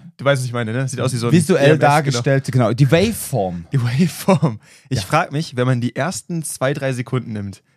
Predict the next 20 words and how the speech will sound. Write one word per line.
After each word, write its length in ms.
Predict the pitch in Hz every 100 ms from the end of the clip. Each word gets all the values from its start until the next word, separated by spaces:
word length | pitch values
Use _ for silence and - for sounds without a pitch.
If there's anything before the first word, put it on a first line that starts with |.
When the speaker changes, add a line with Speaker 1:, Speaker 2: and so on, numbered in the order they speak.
| _
Speaker 1:
wenn 120 | 113
du 80 | 123
die, 320 | 117 117 117
äh, 160 | 110 110
Begrüßung 440 | 104 113 170 110 104
sprichst 400 | - 120 - - - _ _ -
und 120 | 123
du 40 | 117
die 160 | 120
von 220 | 120 120
Podcast 360 | - 139 165 151
zu 60 | 127
Podcast 340 | 143 151 139
übereinander 340 | 123 120 139
legst, 400 | 104 110 135 - _ _
wie 100 | 147
viel 140 | 143 -
Abweichung 480 | 127 120 - -
da 60 | 120
ist. 220 | 117 -